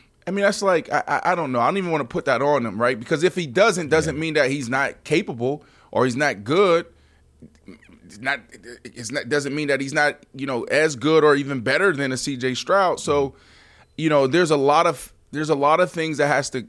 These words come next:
Speaker 1: you know, uh, factor in, that factors into that. You know, what type of play is he gonna get around him?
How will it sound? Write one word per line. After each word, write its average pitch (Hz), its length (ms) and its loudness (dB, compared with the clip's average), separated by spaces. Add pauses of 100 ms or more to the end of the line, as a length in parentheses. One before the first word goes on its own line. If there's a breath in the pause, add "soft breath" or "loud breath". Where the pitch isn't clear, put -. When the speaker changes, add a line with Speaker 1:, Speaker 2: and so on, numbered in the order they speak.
(120)
Speaker 1:
you 135 120 -6
know, 110 300 -2
uh, 120 180 0
factor 131 460 -2
in, 135 160 -4
that 117 140 -2
factors 120 500 -2
into 151 320 -4
that. 175 300 0 (400 soft breath)
You 127 100 -4
know, 139 220 0
what 139 160 -2
type 143 200 0
of 135 120 -6
play 143 180 2
is 135 100 -2
he 131 100 -4
gonna 131 220 -2
get 127 260 -2
around 123 460 -2
him? 151 240 -4